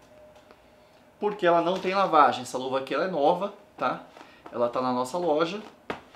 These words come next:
mas é sensacional, gente. Aí assim, o que mudou pra dois mil e dezoito aqui, já, já falei pra vocês da cinta, né, que agora tem o Nike aqui. E aqui também o, o nome Vapor Grip três agora é aqui no dorso, olha.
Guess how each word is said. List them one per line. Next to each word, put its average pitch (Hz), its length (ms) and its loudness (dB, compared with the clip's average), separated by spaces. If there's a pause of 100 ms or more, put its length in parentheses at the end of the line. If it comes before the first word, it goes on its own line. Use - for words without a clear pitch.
(340)
mas 151 560 -2 (280)
é - 40 -20
sensacional, 202 720 -2
gente. - 480 -10 (640)
Aí 214 220 8
assim, 226 260 2
o 202 60 -4
que 202 140 -6
mudou 190 420 2
pra 175 140 2
dois 160 200 2
mil 160 140 -4
e 147 40 -4
dezoito 165 500 0
aqui, 190 360 -8 (280)
já, 147 280 6
já 147 120 -2
falei 156 220 2
pra 160 120 -2
vocês 139 320 -4
da 180 160 2
cinta, 196 540 -6 (360)
né, 135 200 -6
que 135 100 -4
agora 131 320 4
tem 135 140 -6
o 135 80 -6
Nike 151 340 0
aqui. 226 420 -10 (800)
E 220 380 0
aqui 202 320 0
também 196 280 0
o, 180 260 0
o 165 40 -2
nome 180 400 4
Vapor 160 380 2
Grip 147 240 -4
três 156 340 -2
agora 139 460 6
é 147 100 2
aqui 151 200 0
no 185 120 -6
dorso, 151 440 0
olha. - 260 -8